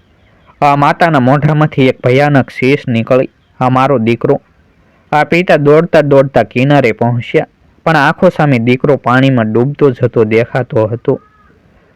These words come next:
આ નદીનો પ્રવાહ એને પોતાની સાથે ખેંચી રહ્યો હતો. આ કેવલ હાથ પગ મારતો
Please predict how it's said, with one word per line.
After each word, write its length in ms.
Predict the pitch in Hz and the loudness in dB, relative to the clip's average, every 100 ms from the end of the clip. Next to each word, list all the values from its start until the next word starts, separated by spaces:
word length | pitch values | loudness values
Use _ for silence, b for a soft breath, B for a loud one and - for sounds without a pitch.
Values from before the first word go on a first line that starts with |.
| _ - | _ -4
આ 120 | 151 | -2
નદીનો 440 | 151 160 180 185 160 | 0 2 2 2 2
પ્રવાહ 380 | - 151 170 | 2 2 2
એને 260 | 160 143 139 | 2 2 0
પોતાની 440 | - 131 135 143 | 0 0 0 -2
સાથે 420 | 135 - 127 - 120 | -2 -4 -4 -4 -6
ખેંચી 460 | - 120 143 147 | -2 -4 -2 -2
રહ્યો 340 | 147 117 113 107 | 0 -2 -2 -2
હતો. 360 | 110 - 135 - _ _ _ _ _ b b b b b - | -2 -4 -6 -8 _ _ _ _ _ b b b b b -2
આ 140 | 151 | -2
કેવલ 360 | 151 170 175 151 | 2 4 4 2
હાથ 260 | 139 143 - - | 0 -2 -2 -2
પગ 160 | 160 | 0
મારતો 460 | 139 127 139 143 | 2 0 0 0